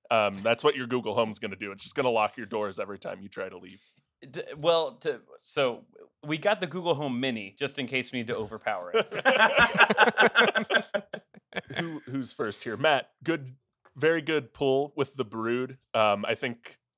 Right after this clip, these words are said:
Speaker 1: uh, the Brood is a perfect pick for, like, a an alien or space type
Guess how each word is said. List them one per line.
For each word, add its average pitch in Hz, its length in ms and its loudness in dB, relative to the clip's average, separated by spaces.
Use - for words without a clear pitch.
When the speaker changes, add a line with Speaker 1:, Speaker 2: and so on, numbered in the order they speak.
Speaker 1:
uh, 107 220 0
the 107 100 -6
Brood 117 340 -6
is 107 160 -8
a - 40 -12
perfect - 680 -6
pick 110 280 -2
for, 113 180 -4
like, 101 280 -2
a 95 360 -6
an 101 160 -8
alien 127 640 0
or 101 180 -8
space - 800 -4
type 117 340 -2